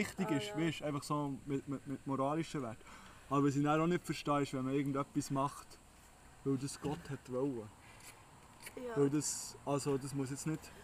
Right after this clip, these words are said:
Speaker 2: Und vor allem
Speaker 1: unser Gott sein, das kann einfach irgendein Gott sein, dass man irgendetwas im Namen von dem macht, obwohl man eigentlich keine Ahnung hat.
Speaker 2: Und vor allem finde ich das auch so schade, die Leute, die das machen, die,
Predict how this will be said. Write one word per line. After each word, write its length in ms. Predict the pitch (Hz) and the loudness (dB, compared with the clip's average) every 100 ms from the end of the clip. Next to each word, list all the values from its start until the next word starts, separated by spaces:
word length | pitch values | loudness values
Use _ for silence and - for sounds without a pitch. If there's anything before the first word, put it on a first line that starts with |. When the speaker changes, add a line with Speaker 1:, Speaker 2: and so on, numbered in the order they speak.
| - - | -16 -12
Speaker 2:
Und 80 | |
vor 100 | - | 0
allem 80 | 277 | 6
Speaker 1:
unser 220 | 185 - 175 | 6 8 6
Gott 320 | 170 170 - | 6 4 4
sein, 380 | 175 175 175 165 - | 2 4 2 -2 -6
das 160 | 143 - | -6 0
kann 140 | 143 | 6
einfach 220 | 147 139 - | 6 6 6
irgendein 360 | 170 170 160 | 4 6 0
Gott 300 | 151 156 - | 2 0 0
sein, 240 | - 156 160 - - - | 0 0 0 -8 -14 -6
dass 120 | 127 | -2
man 120 | 143 | 4
irgendetwas 480 | 160 156 156 - 160 | 4 4 2 0 0
im 160 | 147 139 | 2 2
Namen 240 | 156 170 | 2 2
von 160 | 147 135 | 0 2
dem 260 | 143 156 | 2 2
macht, 300 | 143 131 - | 0 -2 -4
obwohl 280 | 135 135 147 | -4 0 2
man 160 | 143 131 - | 0 -2 -2
eigentlich 240 | 151 143 | -2 -2
keine 180 | - 151 | -4 -2
Ahnung 280 | 147 160 151 139 | 0 0 -2 -4
hat. 120 | 139 - - - - - - - - - - | -6 -8 -18 -16 -14 -14 -14 -12 -12 -12 -12
Speaker 2:
Und 100 | 233 | -10
vor 120 | 247 | -2
allem 160 | 233 277 | -2 -2
finde 240 | 269 220 | -2 -4
ich 80 | 220 | -4
das 140 | 247 262 | -8 -8
auch 60 | |
so 140 | 262 262 | -8 -6
schade, 340 | 233 220 247 - - - - - - | -4 -2 -2 -6 -20 -20 -18 -16 -10
die 100 | 247 | -8
Leute, 140 | 262 262 208 | -8 -6 -8
die 100 | - | -6
das 100 | - | -6
machen, 300 | 214 240 254 240 | -4 -6 -6 -10
die, 180 | 240 | -10